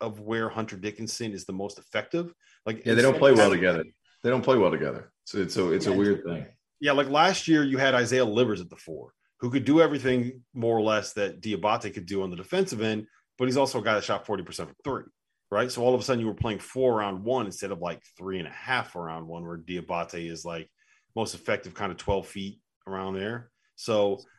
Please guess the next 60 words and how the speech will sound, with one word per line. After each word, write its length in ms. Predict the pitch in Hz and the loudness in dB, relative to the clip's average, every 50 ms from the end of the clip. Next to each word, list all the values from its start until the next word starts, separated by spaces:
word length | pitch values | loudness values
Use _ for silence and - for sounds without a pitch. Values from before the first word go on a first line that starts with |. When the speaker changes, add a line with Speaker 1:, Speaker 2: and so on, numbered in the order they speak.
| _ | _
Speaker 1:
I 80 | - 104 | -10 -8
think 160 | 117 107 87 | -8 -6 -2
that's 220 | 110 107 107 - | -2 -2 -2 -4
part 220 | - - 123 120 120 | -6 -4 -2 -2 -2
of 40 | 117 | -4
the 60 | 117 | -6
problem. 460 | - 123 120 117 120 127 131 127 - _ _ _ _ _ - | -4 -4 -2 -2 -2 -4 -6 -10 -16 _ _ _ _ _ -8
Um, 240 | 113 117 110 - | -6 -6 -6 -6
so 140 | - - 131 | -8 -8 -6
yes, 340 | 120 120 143 143 139 135 - | 0 2 2 2 2 0 -2
I 60 | 107 | -4
do 160 | 104 127 143 | -4 -4 -4
think 180 | 139 147 139 123 | -4 -4 -4 -2
that 140 | 120 120 110 | 0 0 -2
a, 240 | 113 101 - - 110 | -2 -4 -6 -6 -4
a 20 | |
little 260 | 110 110 120 127 131 | 0 0 2 2 2
bit 160 | 120 123 123 | 2 2 0
of 200 | 120 117 113 110 | 0 0 -2 -2
it 220 | 113 113 113 113 - _ | -4 -4 -4 -6 -8 _
is 380 | 107 104 104 101 101 101 - - - | -8 -6 -6 -6 -8 -10 -12 -14 -14
the 40 | 95 | -10
point 280 | - - 107 110 110 | -6 -6 -6 -2 0
guard 180 | 120 120 123 135 | 0 0 0 0
issues, 320 | 131 - 151 160 165 - | -4 -4 -6 -8 -8 -10
and, 180 | - 92 95 85 | -10 -10 -10 -8
and 200 | 82 98 - 180 | -8 -8 -8 -8
Devontae 400 | - - 107 110 110 113 107 92 | -6 -4 -4 -4 -4 -4 -6 -4
Jones 240 | 113 107 104 98 - | -4 -4 -4 -6 -8
has 100 | 92 98 | -6 -6
not 240 | 101 98 95 - | -4 -4 -6 -8
quite 260 | _ - 117 107 90 85 | _ -6 -6 -6 -4 -6
been 140 | 101 98 | -6 -4
as 120 | 101 98 92 | -4 -6 -8
effective 360 | 92 - 113 107 - - 90 | -8 -8 -10 -10 -10 -10 -12
as 80 | 90 90 | -10 -10
Mike 200 | 92 95 87 - | -10 -10 -10 -12
Smith, 280 | - 101 104 117 120 - _ _ _ _ _ _ - | -10 -8 -8 -8 -10 -12 _ _ _ _ _ _ -6
but 80 | 131 | -6
it's 100 | 139 135 | -2 0
also 280 | 175 160 - 170 - 160 | 0 0 0 0 -2 -2
he's 100 | 151 143 | -2 -2
been 160 | 147 151 139 | -4 -6 -4
put 160 | - 185 196 | -4 -4 -4
in 60 | 165 139 | -2 -4
a 20 | |
situation 640 | - - 151 131 - 123 113 131 139 139 - - 123 | -6 -6 -8 -8 -8 -4 -2 0 0 -2 -4 -6 -6
where 120 | 120 107 90 | -6 -6 -6
he's 200 | 113 110 95 - - | -6 -8 -8 -6 -6
asked 260 | 110 117 117 - - | -6 -6 -6 -8 -10
to 60 | 104 | -12
do 240 | 92 92 107 107 98 | -10 -8 -8 -6 -6
more, 540 | 98 101 120 135 143 123 98 87 87 87 - _ _ _ _ _ _ - | -4 0 2 2 2 2 2 0 -4 -8 -12 _ _ _ _ _ _ -12
um, 240 | 87 95 95 92 98 | -8 -8 -8 -6 -4
than 100 | 107 107 | -4 -4
what 200 | 110 117 104 92 | -4 -4 -6 -6
Mike 220 | 98 104 101 - | -6 -6 -6 -8
Smith 240 | - - 104 104 - | -8 -8 -10 -8 -8
was. 100 | 110 107 | -10 -8
Like, 240 | 110 113 113 127 | -6 -6 -6 -8